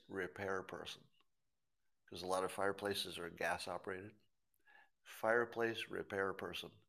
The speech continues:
It looks like the easiest job in the world 'cause there are only, like, three elements to the, <laughs> the whole thing. <laughs> And,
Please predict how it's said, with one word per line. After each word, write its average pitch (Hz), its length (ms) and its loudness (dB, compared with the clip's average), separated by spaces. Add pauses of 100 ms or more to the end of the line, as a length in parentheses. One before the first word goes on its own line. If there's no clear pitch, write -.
(520)
It 107 160 -2
looks 165 320 2
like 185 200 6
the 170 80 0
easiest 123 540 2
job 113 320 8
in 90 80 -2
the 80 80 -6
world 90 400 2 (460)
'cause 101 180 -2
there 113 100 2
are 98 40 4
only, 117 180 4
like, 92 240 0 (380)
three 110 360 2
elements 104 540 4
to 98 140 -6
the, 107 180 4 (160)
<laughs> 143 120 -4 (280)
the 123 60 2
whole 110 220 4
thing. 107 300 -4 (640)
<laughs> 147 360 6 (400)
And, 110 340 6